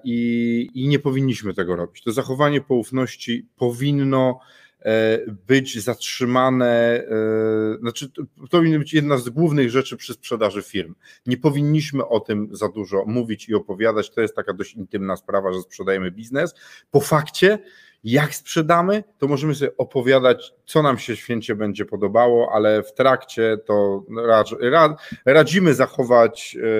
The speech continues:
e, poufność, radzimy nie komunikować, e, ludziom dookoła, że taki proces się wydarzy.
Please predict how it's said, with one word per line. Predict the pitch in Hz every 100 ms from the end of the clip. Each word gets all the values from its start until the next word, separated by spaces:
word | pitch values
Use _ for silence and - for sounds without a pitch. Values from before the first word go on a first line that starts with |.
| 107 107 107
e, |
poufność, | 104 120 143 143 123 113 -
radzimy | 104 101 113 107 101 101 _ _ _
nie | 110 120 147 147
komunikować, | 120 113 107 101 117 107 98 - - 104
e, | 104
ludziom | 101 104 107 98 95
dookoła, | 92 90 - 92 90
że | 85
taki | 80 90 90 95
proces | _ 92 90 -
się | -
wydarzy. | 85 87 87 87